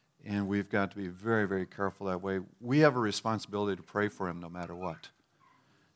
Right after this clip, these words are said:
And so just put that out to you and, and say,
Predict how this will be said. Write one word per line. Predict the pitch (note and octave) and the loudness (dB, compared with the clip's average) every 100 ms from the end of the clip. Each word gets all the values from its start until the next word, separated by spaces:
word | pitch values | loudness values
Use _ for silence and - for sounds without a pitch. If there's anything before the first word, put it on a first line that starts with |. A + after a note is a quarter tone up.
| _ | _
And | G#2+ G2 | -6 -2
so | - G#2 G2 F#2 | 0 2 2 0
just | G2 - - | -4 -6 -2
put | A#2 | 2
that | B2 A2+ | 6 8
out | G#2+ G2+ - | 8 6 2
to | A2 | -4
you | A2 A2+ | -2 -4
and, | G2+ G2+ - G2+ | -6 -8 -12 -12
and | F#2+ F#2 | -8 -6
say, | - G#2 G2+ G2 | -4 0 0 0